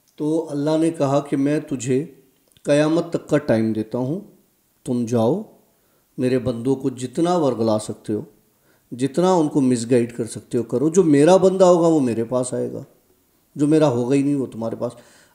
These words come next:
अब इब्लीस को भी सज़ा होगी, इब्लीस भी जहन्नम में जाएगा। इब्लीस की तरह जितने और शैतानी जिन हैं, वो भी जहन्नम में जाएंगे, वो भी, वो भी उसी तरह से सज़ा के मुस्तहिक होंगे जिस तरह से एक इंसान होता है।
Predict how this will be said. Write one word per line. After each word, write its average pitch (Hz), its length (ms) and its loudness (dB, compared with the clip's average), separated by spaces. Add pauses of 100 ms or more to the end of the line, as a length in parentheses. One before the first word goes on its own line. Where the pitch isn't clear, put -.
(100)
अब - 500 -2 (500)
इब्लीस 226 540 4
को 262 220 2
भी 269 140 6
सज़ा 254 280 4
होगी, 175 460 4 (1080)
इब्लीस 190 420 2
भी 226 140 -4
जहन्नम 208 460 4
में 220 200 0
जाएगा। 143 560 2 (600)
इब्लीस 196 420 2
की 240 120 -2
तरह 214 220 4
जितने 202 340 0
और 196 260 6
शैतानी 202 440 0
जिन 202 200 -2
हैं, 220 60 2
वो 196 220 6
भी 214 140 0
जहन्नम 214 380 0
में 190 180 0
जाएंगे, 120 480 -2 (360)
वो 160 180 4
भी, 220 140 0 (200)
वो 180 280 4
भी 247 200 4
उसी 190 300 -2
तरह 226 240 4
से 214 140 -2
सज़ा 170 340 2
के 165 140 -4
मुस्तहिक 127 460 -2
होंगे 110 240 -4
जिस 135 200 -6
तरह 143 160 2
से 143 160 -4
एक 147 100 -6
इंसान 117 440 -6
होता 107 300 -12
है। 90 80 -20